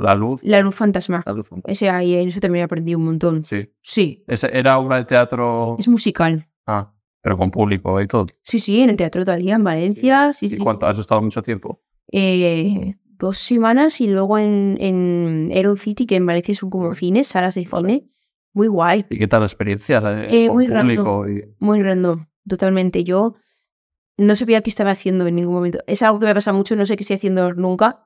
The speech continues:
Speaker 2: <laughs> en general. Muy random, claro, ahí todos en plan súper formados y tal. Y llegaba yo, que también me daba mucha cosa que dijeran, "Puta niña esta". Nosotros, eh,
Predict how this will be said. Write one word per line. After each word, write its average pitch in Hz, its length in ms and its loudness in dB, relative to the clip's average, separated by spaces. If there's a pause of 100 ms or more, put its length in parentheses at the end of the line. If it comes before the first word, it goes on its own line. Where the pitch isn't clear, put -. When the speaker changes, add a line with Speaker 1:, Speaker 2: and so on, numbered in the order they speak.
Speaker 2:
<laughs> - 680 -20
en 262 220 4
general. 202 560 4 (420)
Muy 220 420 6
random, 185 360 2
claro, 196 300 2
ahí 175 200 -2
todos 190 320 -2
en 175 100 -2
plan 165 180 -2
súper 170 200 -8
formados 170 560 -2
y 180 40 -10
tal. 185 260 -2 (260)
Y 165 120 -6
llegaba 180 400 2
yo, 196 340 0 (920)
que 190 80 0
también 190 220 4
me 202 60 4
daba 196 180 4
mucha 190 240 0
cosa 190 160 -2
que 185 60 -2
dijeran, 165 340 -2
"Puta 175 280 -2
niña 175 280 0
esta". 185 480 -4 (260)
Nosotros, 185 440 -6
eh, - 180 -10